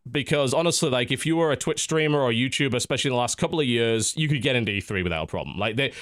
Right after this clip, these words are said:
they were not locking out people like Lyric, for God's sake. It's like, "Oh yeah, that guy who can shift, like, a hundred thousand copies of a game just by streaming it a bunch, yeah, we're totally not gonna let him in." Like, yeah, they, everyone could get in fairly easily.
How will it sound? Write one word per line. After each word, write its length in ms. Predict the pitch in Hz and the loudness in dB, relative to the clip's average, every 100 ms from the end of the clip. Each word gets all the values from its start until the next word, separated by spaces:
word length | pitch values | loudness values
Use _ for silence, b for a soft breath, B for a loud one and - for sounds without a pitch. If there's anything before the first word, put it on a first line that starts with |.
| B | B
they 100 | 165 | 2
were 100 | 180 | 4
not 220 | 185 - | 2 2
locking 460 | 156 160 156 151 131 | 2 2 2 0 2
out 260 | 131 123 | 2 0
people 220 | - 135 123 | 0 -2 0
like 140 | 113 | 0
Lyric, 580 | 113 113 104 95 - - _ | 0 0 0 -2 -4 -8 _
for 100 | - | -8
God's 240 | 110 107 92 | -4 -2 -2
sake. 340 | 123 98 92 | 0 0 -2
It's 180 | 117 - | -4 -2
like, 200 | 123 110 B B B | -2 -2 B B B
"Oh 160 | 320 | 4
yeah, 240 | 254 247 175 | 4 4 2
that 220 | 170 151 | 2 2
guy 180 | 180 175 | 2 4
who 80 | |
can 140 | 143 151 | 2 0
shift, 260 | - 175 | 0 0
like, 140 | 175 156 | 0 0
a 60 | 127 | 0
hundred 240 | 170 151 | 0 0
thousand 280 | 165 160 151 | 2 2 2
copies 280 | 160 165 151 | 0 0 -2
of 80 | 139 | -2
a 60 | |
game 400 | 110 139 185 208 | 0 0 2 0
just 160 | 156 - | 0 -2
by 80 | 127 | -4
streaming 340 | - 160 190 | -2 0 0
it 40 | |
a 60 | 208 | 0
bunch, 280 | 233 233 - | -2 -2 0
yeah, 180 | 226 180 | 2 4
we're 160 | 160 | 4
totally 300 | 147 165 151 | 2 2 2
not 160 | 135 127 | 2 2
gonna 100 | 127 | 0
let 140 | 120 | 0
him 220 | 110 135 98 | 2 2 0
in." 100 | 87 B B B | -2 B B B
Like, 220 | 120 110 | -2 -2
yeah, 220 | - 135 110 | 0 2 2
they, 420 | 135 147 147 - | 0 -2 -8 -6
everyone 420 | - 175 180 165 | -2 0 2 2
could 140 | 147 127 | 0 -2
get 120 | 139 | 0
in 140 | 123 | 0
fairly 320 | 107 135 117 107 | -2 0 0 2
easily. 460 | 110 101 95 92 | 0 0 0 -2